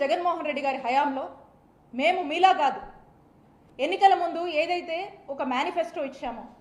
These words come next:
ఏదైతే ఒక నవరత్నాలను ఒక మేనిఫెస్టో చెప్పామో, అది వచ్చిన సంవత్సరానికే తొంభై శాతం అమలు చేసి ప్రజలు మన్నల్ని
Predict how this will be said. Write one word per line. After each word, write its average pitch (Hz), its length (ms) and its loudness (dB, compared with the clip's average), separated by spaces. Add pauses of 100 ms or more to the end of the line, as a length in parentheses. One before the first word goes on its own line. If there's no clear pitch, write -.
(120)
ఏదైతే 339 300 0
ఒక 294 160 -6
నవరత్నాలను 330 580 0
ఒక 269 160 -6
మేనిఫెస్టో 285 460 -4 (100)
చెప్పామో, 254 380 -4 (320)
అది 240 100 -4 (100)
వచ్చిన 294 220 -2 (100)
సంవత్సరానికే 277 600 -4 (440)
తొంభై 277 260 0 (120)
శాతం 285 280 -2 (180)
అమలు 339 320 4
చేసి 320 240 0 (220)
ప్రజలు 269 340 4 (120)
మన్నల్ని 330 340 0